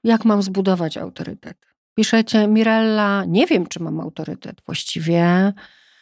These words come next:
e, nie wiem, czy udało mi się go zbudować”. Piszecie: „Boję się, że nie będę mieć autorytetu, a za chwilę będę awansować, będę zarządzać swoimi dawnymi kolegami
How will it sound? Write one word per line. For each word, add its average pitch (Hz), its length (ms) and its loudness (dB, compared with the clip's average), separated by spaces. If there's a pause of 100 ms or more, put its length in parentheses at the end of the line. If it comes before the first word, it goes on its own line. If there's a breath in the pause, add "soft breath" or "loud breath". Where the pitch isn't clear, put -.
(600 soft breath)
e, 151 1500 2 (100)
nie 269 200 4
wiem, 151 500 0 (400)
czy - 220 -4 (420)
udało 160 420 2
mi 165 140 0
się - 160 -4
go 156 320 -4 (420)
zbudować”. 220 760 0
Piszecie: 214 760 0 (720 soft breath)
„Boję 220 380 2
się, 180 220 -4
że 190 120 0
nie 208 140 2
będę 269 380 2
mieć 156 220 -6
autorytetu, 165 1000 -8 (540 soft breath)
a 190 100 4
za 196 120 4
chwilę 214 320 2
będę 208 320 2
awansować, 196 1160 -2 (180)
będę 190 260 2
zarządzać 196 720 0
swoimi 190 420 0
dawnymi 185 440 2
kolegami 180 880 0